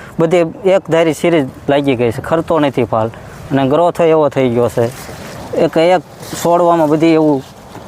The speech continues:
ફ્લાવરિંગ સારું બેસી ગયું છે, એક જ ધારું ફ્લાવરિંગ છે. ચાલુ વરસાદ રહે તો એ ખરતું નથી. એટલે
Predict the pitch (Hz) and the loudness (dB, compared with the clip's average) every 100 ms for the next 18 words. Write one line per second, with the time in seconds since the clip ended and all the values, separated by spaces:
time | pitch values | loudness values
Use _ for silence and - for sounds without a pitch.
0 | - 151 156 147 131 151 151 131 127 120 | -2 2 2 2 0 0 0 2 2 2
1 | 120 110 113 113 - - - - - - | 2 0 -2 -6 -8 -18 -20 -16 -12 -10
2 | - - - 175 170 143 160 143 - 143 | -10 -6 0 0 0 2 2 0 0 2
3 | 135 127 113 123 113 - 170 190 185 180 | 2 0 -2 -2 -2 0 2 2 2 2
4 | 196 180 180 175 175 160 143 - 170 - | 2 4 4 4 2 2 -2 -4 -2 0
5 | 165 151 139 113 107 - - - - - | 2 0 0 -6 -8 -6 -6 -6 -6 -4
6 | - - - - - 135 135 | -4 -6 -8 -8 -2 2 4